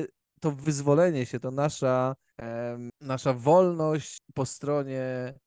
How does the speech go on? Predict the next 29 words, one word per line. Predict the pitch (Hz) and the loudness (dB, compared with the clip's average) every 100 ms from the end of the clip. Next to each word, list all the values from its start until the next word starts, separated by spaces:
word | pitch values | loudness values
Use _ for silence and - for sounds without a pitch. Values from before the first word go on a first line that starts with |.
| _ | _
czytelnika, | - - 135 160 160 117 120 | -6 0 0 0 -2 0 0
że | 123 | -2
to | 131 | -2
my | 139 160 190 | -2 0 2
de-, | 143 127 120 - - | 2 2 -2 -4 -4
decydujemy, | 127 - 120 120 120 117 | -4 -4 0 2 2 0
co | - 127 | -4 -4
chcemy | - 127 120 | -4 -6 -6
z | |
tego | 127 120 120 _ | -6 -4 -4 _
wiersza | 139 127 117 135 117 | 0 2 2 0 -2
wyciągnąć, | 120 - 131 127 147 160 156 - _ | -2 0 0 0 -4 -4 -6 -18 _
my | 139 147 | -4 0
decydujemy, | 147 131 135 131 131 131 | 0 0 2 2 2 0
jak | 139 - | -2 -2
chcemy | 143 131 123 | -8 -6 -4
go | 127 | -2
czytać | - 139 151 156 160 - _ - | -2 0 2 2 0 -6 _ -6
i | 147 143 139 139 139 - _ _ | -2 0 -2 -4 -8 -10 _ _
to | - | -6
my | 139 151 | 0 2
ostatecznie | 143 - - 139 - 127 | 2 0 -2 -4 -4 -4
decydujemy, | 127 135 127 127 131 127 123 123 123 - _ - | -4 -4 -2 2 2 0 0 -2 -4 -8 _ -14
co | - 175 185 | 0 4 6
tak | 170 139 | 4 0
naprawdę | 131 127 135 127 120 120 123 131 _ _ - | 0 0 2 2 2 2 0 -4 _ _ -2
autor | 131 123 123 120 117 | 2 2 0 -2 -2
chciał | - 120 117 | -4 -8 -8
napisać. | 113 120 - | -10 -12 -12